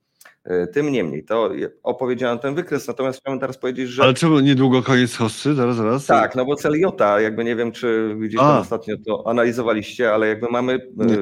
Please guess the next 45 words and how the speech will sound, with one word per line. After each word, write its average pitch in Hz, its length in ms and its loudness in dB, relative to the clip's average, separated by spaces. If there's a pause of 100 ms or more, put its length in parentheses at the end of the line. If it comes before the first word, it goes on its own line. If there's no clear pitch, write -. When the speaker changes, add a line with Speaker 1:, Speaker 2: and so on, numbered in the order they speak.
(440)
Speaker 1:
taką 127 220 -6
klasyczną 151 500 -2
piątkę 139 400 -2
pięciokrokowy. 110 720 -4
Pierwsza, 123 440 -2
październik 113 640 -2
tam 101 260 -6
do 98 160 -4
stycznia 131 400 -6
fala, 135 420 -2 (260)
k-, - 80 -20 (120)
jedynka, 123 460 -2
dwójka 127 400 -2
w 98 100 -12
dół, 170 340 0 (100)
Speaker 2:
Mhm. 104 280 0
Speaker 1:
e, 104 120 2
ta 113 200 0
wiosenna, 131 600 -2
trójka 139 640 0
w 101 120 -16
górę, 143 400 0 (600)
czwórka 127 420 -2
w 107 80 -4
dół 151 220 2
i 170 80 2
teraz 147 240 0
jest 143 160 -6
piątka. - 520 -4 (220)
Ta 117 100 -2
piątka 147 420 -4
de 127 120 -4
facto 139 200 -4
nie 135 180 0
Speaker 2:
Mhm. 101 60 -2
Speaker 1:
powinna 127 440 -2
być, 120 260 -8
nie 131 120 -4
powinno 147 220 -2
być 139 120 -4
tak, 135 140 -4
że 139 100 -2
trójka 143 340 -2
jest 131 160 -2
najkrótsza, 135 640 -4